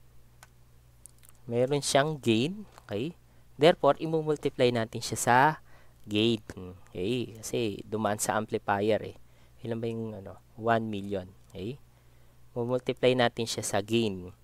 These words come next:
Same din naman, yung noise, okay, drawing natin, okay? May input,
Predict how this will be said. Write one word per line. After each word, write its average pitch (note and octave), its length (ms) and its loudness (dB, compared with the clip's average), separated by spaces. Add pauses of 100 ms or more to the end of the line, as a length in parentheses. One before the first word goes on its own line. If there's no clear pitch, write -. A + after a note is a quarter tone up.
(260)
Same F#3+ 260 2
din G#3+ 220 4
naman, E3+ 480 4 (800)
yung C#3+ 320 -4
noise, C#3+ 640 2 (680)
okay, F#2+ 220 -16 (720)
drawing G#2+ 340 -8
natin, A#2 460 -6 (320)
okay? G#2 240 -14 (720)
May A2+ 100 0
input, D#3+ 560 0